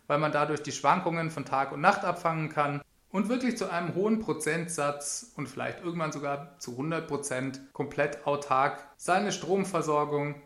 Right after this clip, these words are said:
aus Sonnenenergie beziehen kann. Ein Hauptargument, gerade auch von klassischen Energieanbietern,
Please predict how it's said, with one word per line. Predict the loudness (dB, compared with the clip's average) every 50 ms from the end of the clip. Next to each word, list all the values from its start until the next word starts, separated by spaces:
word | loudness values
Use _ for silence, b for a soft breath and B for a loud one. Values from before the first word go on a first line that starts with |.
| -10 -4
aus | -2 -2 -2 -2 0
Sonnenenergie | 0 0 0 0 -2 -2 -2 -2 -2 -2 -4 -6 -6
beziehen | -6 -8 -10 -8 -8 -6 -6 -6 -6 -6
kann. | -8 -8 -10 -12 -16 -20 _ _ _ _ _ _ _ _ _ _ _ _ _ _ _ _ _ _ -6
Ein | -4 -2 -2 -2
Hauptargument, | -2 -2 -2 -2 -4 -6 -6 -4 -4 -4 -2 -2 -4 -4 -6 -10 -14 -18 _ _
gerade | -14 -12 -6 -4 -4 -2 -2 -4 -4 -4
auch | -6 -8 -8
von | -8 -8 -10 -10
klassischen | -6 -4 -4 -4 -4 -6 -6 -8 -8 -8
Energieanbietern, | -6 -4 -4 -4 -6 -6 -8 -8 -8 -6 -6 -6 -6 -6 -6 -8 -8 -6 -4 -4 -4 -4 -4 -8 -10